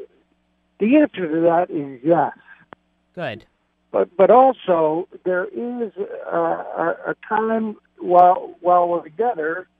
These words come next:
Speaker 1: that we, we pray, we read from Scripture, Old Testament, New Testament. We try to give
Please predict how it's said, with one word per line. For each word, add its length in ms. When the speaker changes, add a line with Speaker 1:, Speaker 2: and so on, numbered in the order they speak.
Speaker 1:
that 280
we, 420
we 280
pray, 640
we 500
read 540
from 180
Scripture, 640
Old 280
Testament, 640
New 240
Testament. 800
We 180
try 400
to 160
give 240